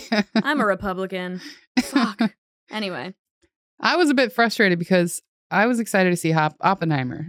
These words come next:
Speaker 1: <laughs> We know. We understand the type of person you are now.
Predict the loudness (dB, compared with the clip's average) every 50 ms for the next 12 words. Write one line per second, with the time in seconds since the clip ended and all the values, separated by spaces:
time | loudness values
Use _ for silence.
0 | -10 -10 -8 -8 -8 -8 -10 -14 _ _ _ _ _ _ 4 4 6 6 6 6
1 | 6 6 6 4 4 2 0 -6 -12 _ _ 0 4 4 6 6 6 4 4 2
2 | 4 6 6 6 8 6 6 4 4 _ 0 0 2 0 0 2 0 0 2 2
3 | 0 0 2 0 2 4 4 2 2 2 0 -4 -6 -8 -10